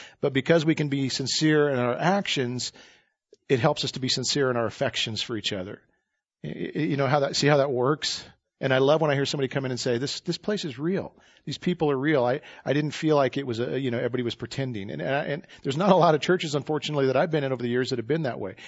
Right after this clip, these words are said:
Usually you just have to pretend like everything's good and you have your stuff together, and, and that's what we do. And we, we don't do that here, and I, I love that.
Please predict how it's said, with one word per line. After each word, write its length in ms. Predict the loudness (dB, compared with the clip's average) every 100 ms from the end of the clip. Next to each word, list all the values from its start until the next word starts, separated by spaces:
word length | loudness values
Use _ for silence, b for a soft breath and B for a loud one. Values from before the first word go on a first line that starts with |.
| B
Usually 440 | 0 0 2 0
you 80 | 0
just 160 | 0 0
have 120 | -2
to 80 | -6
pretend 360 | -6 -4 -2
like 180 | -2 -2
everything's 400 | -4 -2 -4 -6
good 240 | -2 -2 -2
and 80 |
you 60 | -6
have 100 | -6
your 80 | -6
stuff 240 | -4 -4
together, 400 | -2 -2 -2 -4
and, 120 | -6 -10 B B -6
and 100 | -2
that's 160 | 0
what 80 | -2
we 80 | -2
do. 320 | 0 0 0 b b b b _ _ -10
And 240 | -6 -2
we, 80 | -2
we 160 | 0
don't 180 | 0 0
do 140 | 2 4
that 200 | 2 2
here, 240 | 0 0
and 200 | -2 0
I, 220 | 0 0 -2 _ _ _
I 80 | 2
love 280 | 4 2 0
that. 240 | -6 -8